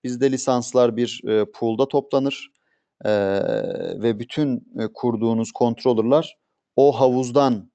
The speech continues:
e, lisansları kullanırlar. E, o yüzden, e, hatta şöyle söyleyeyim, sanal controller aldığınızda üzerinde gelen altmış dörtlük, e, lisans,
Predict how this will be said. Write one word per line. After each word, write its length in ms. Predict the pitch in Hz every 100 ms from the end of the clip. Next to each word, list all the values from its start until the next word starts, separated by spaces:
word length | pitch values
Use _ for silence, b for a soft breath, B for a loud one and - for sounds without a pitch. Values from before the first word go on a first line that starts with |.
| -
e, 40 | 101
lisansları 800 | 98 85 107 - 113 104 110 104
kullanırlar. 720 | - 104 101 104 143 170 - _ _ _ _
E, 40 | -
o 380 | 101 98 107 127
yüzden, 400 | 120 127 120 123 _
e, 60 | 113 110 107 107 107 101 98 101 107 107
hatta 340 | 131 - 120
şöyle 300 | 113 135 117
söyleyeyim, 560 | - - 110 110 147 143 _ _
sanal 680 | - - - 127 147 165 143 - _ -
controller 500 | 123 113 123 113 113 -
aldığınızda 720 | 120 117 110 117 113 110 104
üzerinde 500 | 107 110 117 117 120
gelen 280 | 120 110 107 -
altmış 460 | 113 - 117 -
dörtlük, 540 | 123 117 - 123 - _ _ _ _ _
e, 80 | 107 104 101 98 - 87 85 - - - -
lisans, 640 | 117 - 127 165 - -